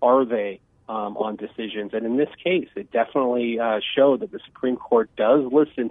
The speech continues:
to those who are in the know when making decisions. So I think that was an important factor that you pointed out.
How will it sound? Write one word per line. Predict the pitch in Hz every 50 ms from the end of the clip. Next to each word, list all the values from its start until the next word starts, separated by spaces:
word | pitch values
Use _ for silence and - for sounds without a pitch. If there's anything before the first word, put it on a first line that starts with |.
| - -
to | 110
those | 107 110 113 117 123 117 - - - _ _ _ _
who | - 123 117
are | 117 113 117
in | 120 117 117 117
the | 113 113
know | 113 127 143 131 110 101 104 107 - _ _ _ -
when | 117 117 113 113
making | 113 107 - - 113 107 104
decisions. | 104 107 101 - - 127 120 110 107 95 - - - _ _ _ _ _ _ _ _ _ _ _ -
So | 120
I | 107 107 104 101
think | 131 113 113
that | 110 107
was | 107 101
an | 113 101
important | 98 - - - 113 104 98 - -
factor | 117 107 95 - - -
that | - -
you | 151 -
pointed | - 85 - - - -
out. | - - -